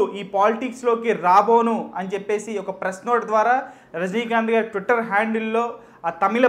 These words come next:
ప్రెస్ నోట్ అనేది ఆయన రిలీజ్ చేయడం జరిగింది. అలాగే ఆయన స్థాపించినటువంటి మక్కల్ మంటంను కూడా క్యాన్సిల్ చేస్తున్నారు. కాకపోతే ఫ్యాన్స్ అసోసియేషన్స్‌ని మాత్రం అలాగే ఉంటాయి, ఆయనకు సంబంధించినటువంటి ఫ్యాన్స్ అసోసియేషన్, అలాగే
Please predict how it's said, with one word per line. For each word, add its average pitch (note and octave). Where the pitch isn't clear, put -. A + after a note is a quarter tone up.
ప్రెస్ G#3
నోట్ A3+
అనేది G#3
ఆయన G3
రిలీజ్ A3+
చేయడం G#3
జరిగింది. G#3+
అలాగే A#3
ఆయన G#3
స్థాపించినటువంటి A3+
మక్కల్ A#3+
మంటంను A3+
కూడా A3
క్యాన్సిల్ G3
చేస్తున్నారు. A3+
కాకపోతే A3
ఫ్యాన్స్ A#3
అసోసియేషన్స్‌ని A#3
మాత్రం G#3
అలాగే G#3+
ఉంటాయి, G#3+
ఆయనకు F#3
సంబంధించినటువంటి G#3+
ఫ్యాన్స్ F#3+
అసోసియేషన్, G#3
అలాగే A#3